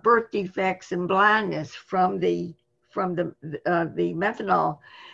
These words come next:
But you notice that Biden can't finish a sentence.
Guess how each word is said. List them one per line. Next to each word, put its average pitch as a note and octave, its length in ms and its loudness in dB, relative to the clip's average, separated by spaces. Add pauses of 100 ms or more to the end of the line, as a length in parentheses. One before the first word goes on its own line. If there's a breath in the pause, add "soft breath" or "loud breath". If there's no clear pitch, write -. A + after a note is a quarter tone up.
(180 loud breath)
But - 240 -2
you G#3 100 4
notice B3 540 4
that - 240 -2
Biden A3 560 2
can't A#3 360 -6
finish A#3+ 360 -4
a A3 60 -10
sentence. - 680 -8